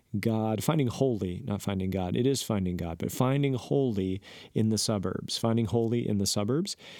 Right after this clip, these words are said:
Uh, it actually comes out tomorrow, the day after today, the day after, <laughs> the day after today, uh, the day after this podcast airs, her book comes out. So I'm hoping that you'll hear this and you'll immediately go to Amazon or wherever you get books and go,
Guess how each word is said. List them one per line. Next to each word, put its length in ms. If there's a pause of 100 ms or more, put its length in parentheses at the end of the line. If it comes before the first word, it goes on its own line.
(140)
Uh, 160
it 80
actually 340
comes 340
out 280
tomorrow, 680 (180)
the 80
day 220
after 240
today, 480
the 140
day 180
after, 300
<laughs> 500
the 80
day 140
after 240
today, 360 (400)
uh, 120
the 80
day 200
after 280
this 160
podcast 580
airs, 480
her 100
book 280
comes 280
out. 240
So 140
I'm 80
hoping 380
that 160
you'll 200
hear 280
this 240
and 120
you'll 200
immediately 420
go 400 (760)
to 240
Amazon 480
or 40
wherever 320
you 140
get 220
books 340
and 180
go, 380